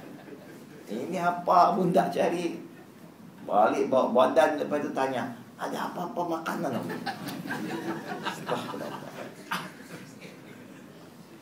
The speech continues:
Ini, ya, tandanya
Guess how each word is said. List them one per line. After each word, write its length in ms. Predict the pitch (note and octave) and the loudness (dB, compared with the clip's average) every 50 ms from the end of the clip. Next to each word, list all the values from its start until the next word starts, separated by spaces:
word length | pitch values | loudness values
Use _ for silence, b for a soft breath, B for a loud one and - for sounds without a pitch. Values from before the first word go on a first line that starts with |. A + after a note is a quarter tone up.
| - - - | -16 -12 -8
Ini, 600 | A2+ B2 C#3 D#3 D#3+ D3+ C#3+ A#2+ A2 G2+ - - - - - - - - - - - - - - | -6 -4 -2 -2 -2 0 -2 -2 -2 -4 -4 -6 -8 -12 -12 -14 -14 -14 -16 -16 -16 -16 -14 -12
ya, 200 | - - - G2+ G2 - - - G#2+ | -12 -10 -8 -8 -10 -10 -10 -10 -6
tandanya 480 | - F#2+ G2+ G2+ G#2 G#2+ G#2+ A2 A2+ | -4 -2 0 2 2 2 2 4 2